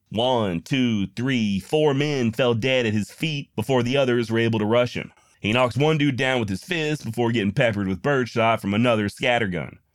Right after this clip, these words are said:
Then three of 'em hop on him all at once. Oh shit, time to go into berserker mode.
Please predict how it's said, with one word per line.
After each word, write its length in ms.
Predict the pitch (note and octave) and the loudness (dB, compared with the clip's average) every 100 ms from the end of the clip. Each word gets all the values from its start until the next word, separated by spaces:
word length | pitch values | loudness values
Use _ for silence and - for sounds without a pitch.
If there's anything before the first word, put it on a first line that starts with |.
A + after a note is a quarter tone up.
| _ _ _ - | _ _ _ -4
Then 140 | B2 | -4
three 320 | A#2+ G3 F3 | 0 0 2
of 120 | D3+ | 0
'em 100 | D3+ | 0
hop 260 | D3 D3 C#3 | 2 0 2
on 100 | D3 | 0
him 140 | D3+ | 2
all 180 | D3 C#3+ | 2 2
at 60 | C#3+ | 2
once. 500 | D#3 D3+ F2+ - - _ _ _ - | 2 0 -2 -12 -20 _ _ _ -6
Oh 220 | D#2+ A#2+ | -2 0
shit, 480 | D3+ - F#3 E3+ - - | -2 -4 -6 -6 -6 -10
time 240 | - D#3+ D#3 | 0 2 2
to 40 | |
go 280 | C#3+ C3+ C3+ | 2 2 2
into 160 | B2+ C3+ | 0 -2
berserker 440 | B2 D3+ D#3 D#3 | 0 0 2 2
mode. 380 | C#3 B2+ F#2 | 2 2 0